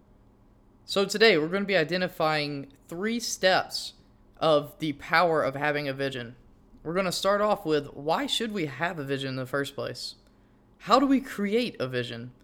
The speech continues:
And we're gonna talk about ho-, ways to identify ourselves and e-, briefly explain the law of attraction. And then we're gonna end it with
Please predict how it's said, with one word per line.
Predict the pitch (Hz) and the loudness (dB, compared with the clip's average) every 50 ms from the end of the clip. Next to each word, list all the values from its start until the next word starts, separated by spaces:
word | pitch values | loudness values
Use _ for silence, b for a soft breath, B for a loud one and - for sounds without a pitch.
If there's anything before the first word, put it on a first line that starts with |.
| _ _ _ - | _ _ _ -6
And | 160 | -6
we're | 160 170 | -4 -2
gonna | 190 190 | -2 -4
talk | 180 - 214 208 | -2 -2 -4 -2
about | 214 208 196 165 | -2 -2 -4 -4
ho-, | - - - - - - | -6 -8 -8 -8 -8 -4
ways | 151 156 165 175 185 196 196 | -2 2 2 2 2 0 -2
to | - 185 | -2 -2
identify | 175 156 147 165 175 185 170 - - 160 156 156 156 143 | -2 0 -2 -2 -2 -2 -4 -2 -2 0 0 2 0 0
ourselves | - - 143 151 156 - - 156 143 131 135 139 135 - - - _ _ - | 0 2 2 2 2 0 0 0 0 0 -2 -4 -6 -12 -16 -20 _ _ -10
and | 147 147 139 139 139 | -8 -6 -6 -6 -6
e-, | 131 127 - | -8 -10 -12
briefly | - 143 175 208 208 208 208 196 | -6 -4 -4 -4 -2 -4 -6 -6
explain | 160 151 - - - 170 165 160 | -6 -8 -6 -4 -2 -2 -2 -2
the | 151 139 | -2 -2
law | 135 131 135 135 139 | -2 0 0 0 0
of | 139 | 0
attraction. | 131 123 - 139 131 131 131 - - 123 123 - - _ b b b b b b b b b b | -2 -4 -2 0 0 0 -2 -4 -10 -10 -12 -14 -16 _ b b b b b b b b b b
And | - 165 | -4 0
then | 220 277 294 | 0 2 2
we're | 294 262 | 2 0
gonna | 247 240 220 | 0 0 0
end | 190 - - 220 240 214 | -2 0 -2 -2 0 0
it | 196 135 | 0 0
with | 107 151 151 143 135 135 - - | 2 2 0 0 0 -4 -10 -18